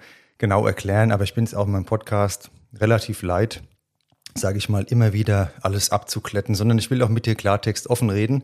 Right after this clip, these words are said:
Und ein selbstbewusster Mann, der ist eben deshalb selbstbewusst und attraktiv für eine Frau, weil er eine gewisse gesunde Dominanz ausstrahlt, ein Führungsbewusstsein hat für sich und andere und Durchsetzungsvermögen auch besitzt. Der lässt sich nicht die ganze Zeit auf der Nase rumtanzen von niemandem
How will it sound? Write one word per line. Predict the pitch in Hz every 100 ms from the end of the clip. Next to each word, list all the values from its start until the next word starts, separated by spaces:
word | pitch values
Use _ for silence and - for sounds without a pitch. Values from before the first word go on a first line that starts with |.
| -
Und | 117 101
ein | 104
selbstbewusster | 113 123 - 120 - 107
Mann, | 101 110 78 - - -
der | 92
ist | -
eben | 98 101 101 95 - _ _ -
deshalb | 107 117 -
selbstbewusst | 120 - 113 120 -
und | 107
attraktiv | 107 101 117 -
für |
eine | 104 98
Frau, | - 95 98
weil | 95
er |
eine | 92 92
gewisse | 98 107 - 107 90
gesunde | 107 110 127 117
Dominanz | 110 107 104 104 101
ausstrahlt, | - 110 - 107 107 113 - -
ein | 101
Führungsbewusstsein | - 127 131 - 104 117 - 101 90
hat | 101 - -
für | - -
sich | 127 -
und | 98 -
andere | 92 117 151 - _
und | 110 107 - - _ _ -
Durchsetzungsvermögen | 131 - 110 104 95 - 92 92 87 -
auch | -
besitzt. | 90 90 - - - -
Der | 90
lässt | 107
sich | 123 110
nicht | 117
die | 107
ganze | 104 110
Zeit | 110 135
auf | 104
der | 92
Nase | 90 101 113
rumtanzen | 117 110 110 104
von | 95 92
niemandem | 101 113 110 117